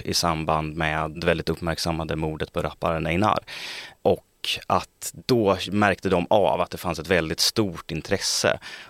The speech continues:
Och som de berättade då att det fanns ett, ett tomrum,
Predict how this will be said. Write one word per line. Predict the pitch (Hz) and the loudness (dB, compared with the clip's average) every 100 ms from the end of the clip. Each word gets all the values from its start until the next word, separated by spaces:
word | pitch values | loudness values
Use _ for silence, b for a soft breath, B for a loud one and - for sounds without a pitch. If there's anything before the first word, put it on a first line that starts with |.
| _ | _
Och | 98 90 78 73 | 2 4 4 4
som | 101 95 | 2 4
de | 90 117 110 | 4 4 6
berättade | 92 87 - 85 | 4 2 0 2
då | 80 80 | 2 0
att | - | -2
det | 82 | -2
fanns | 82 78 - | 0 0 -2
ett, | 73 | -4
ett | - - - - | -4 -6 -10 -4
tomrum, | 123 104 82 87 113 82 | 0 0 0 4 2 2